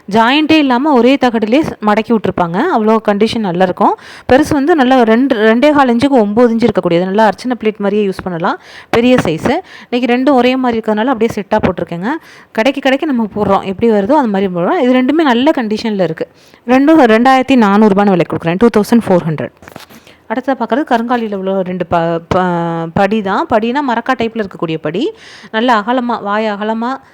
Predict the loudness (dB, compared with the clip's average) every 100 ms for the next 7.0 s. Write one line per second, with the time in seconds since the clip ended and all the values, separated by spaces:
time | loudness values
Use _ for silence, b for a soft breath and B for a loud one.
0 | b -10 -6 -4 -2 0 2 2 0 -4
1 | -8 -8 -6 -6 -6 -8 -8 -8 -6 -8
2 | -10 -8 -8 -6 -6 -8 -6 -6 -6 -8
3 | -6 -6 -6 -6 -4 -4 -6 -8 -8 -4
4 | -4 B B B -8 -4 -2 -2 -2 -4
5 | -6 -8 -10 -10 -10 -2 0 2 0 B
6 | B -6 -2 0 -2 -2 -4 -4 -6